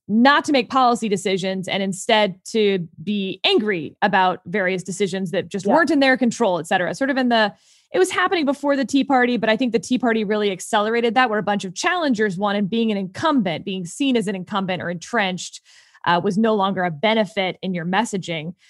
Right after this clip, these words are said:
Speaker 1: So then the executive becomes way more powerful. So who is president, um, is really the only issue. So it becomes not very rational to vote in the midterms, by the way, because who's in Congress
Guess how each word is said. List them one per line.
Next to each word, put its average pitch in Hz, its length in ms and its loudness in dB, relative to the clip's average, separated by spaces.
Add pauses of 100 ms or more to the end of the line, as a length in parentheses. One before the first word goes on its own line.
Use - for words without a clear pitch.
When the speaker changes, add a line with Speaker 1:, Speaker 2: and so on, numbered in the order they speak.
(140)
Speaker 1:
So 285 720 4
then 285 380 2
the 269 100 2
executive 262 640 0
becomes 240 420 0
way 254 280 4
more 254 180 4
powerful. 175 640 -2 (380)
So 254 340 4
who 370 140 6
is 339 160 0
president, 220 680 0 (520)
um, 202 380 2
is 262 160 4
really 311 220 4
the 254 140 6
only 302 340 2
issue. 175 260 -6
So 247 160 2
it 233 80 2
becomes 311 340 0
not 233 300 4
very 180 220 -4
rational 190 580 -4
to 226 160 -4
vote 214 280 2
in 196 120 -4
the 185 60 0
midterms, 185 500 -4
by 170 140 0
the 175 80 -2
way, 170 220 0
because 226 280 0
who's 247 180 2
in 247 140 0
Congress 269 640 0